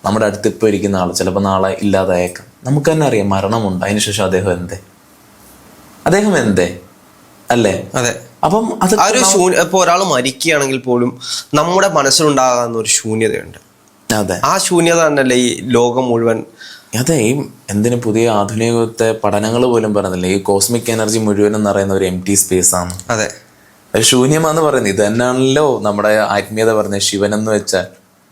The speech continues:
Speaker 1: എന്താണ് ബ്രഹ്മസൂത്രത്തിൽ പറയുന്നത്, എന്താണ് വേദത്തിൽ പറയുന്നത്? ശിവൻ എന്ന് വെച്ചാൽ ശൂന്യമാണ്, ഒരു എംപ്റ്റിനെസ് ആണ്.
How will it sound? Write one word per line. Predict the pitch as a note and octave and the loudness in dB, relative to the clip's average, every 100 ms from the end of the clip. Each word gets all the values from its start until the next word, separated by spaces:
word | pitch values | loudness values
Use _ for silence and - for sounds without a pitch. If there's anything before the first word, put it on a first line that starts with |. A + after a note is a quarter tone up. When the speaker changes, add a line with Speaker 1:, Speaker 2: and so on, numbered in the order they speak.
| _ _ - | _ _ -6
Speaker 1:
എന്താണ് | G2+ G2+ A2+ B2 | -4 0 0 2
ബ്രഹ്മസൂത്രത്തിൽ | A#2 G#2+ G#2+ A2 G#2+ G#2 A2 | 0 0 0 0 0 -2 -2
പറയുന്നത്, | G#2+ G2+ G2 | 0 0 0
എന്താണ് | G2 G#2+ A2+ | 0 -2 0
വേദത്തിൽ | A2 G#2 G#2 G#2+ G#2 | 2 2 0 0 -2
പറയുന്നത്? | G#2 F#2+ F2+ F2+ | 0 -2 -4 -6
ശിവൻ | - G#2+ G#2+ C3 | -4 -2 -2 -2
എന്ന് | C#3 | -2
വെച്ചാൽ | C3+ C#3 C#3 | 0 -2 -2
ശൂന്യമാണ്, | - G2+ G#2 G2+ F#2 | -2 0 0 0 -2
ഒരു | F#2 | -2
എംപ്റ്റിനെസ് | F#2+ F#2 F#2 G2+ G2 | -2 -4 -4 -2 -2
ആണ്. | F2+ F#2 | -4 -10